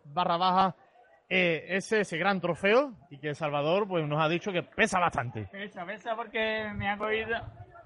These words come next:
Speaker 2: llegando a, al estadio, eh, ayudándole a...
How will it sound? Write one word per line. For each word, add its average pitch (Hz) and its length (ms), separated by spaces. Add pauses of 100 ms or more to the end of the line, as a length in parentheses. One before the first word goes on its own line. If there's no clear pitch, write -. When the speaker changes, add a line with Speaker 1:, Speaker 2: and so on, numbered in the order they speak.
(380)
Speaker 2:
llegando 202 500
a, 226 760 (460)
al 214 340
estadio, 214 480
eh, 196 100
ayudándole 214 720
a... 214 340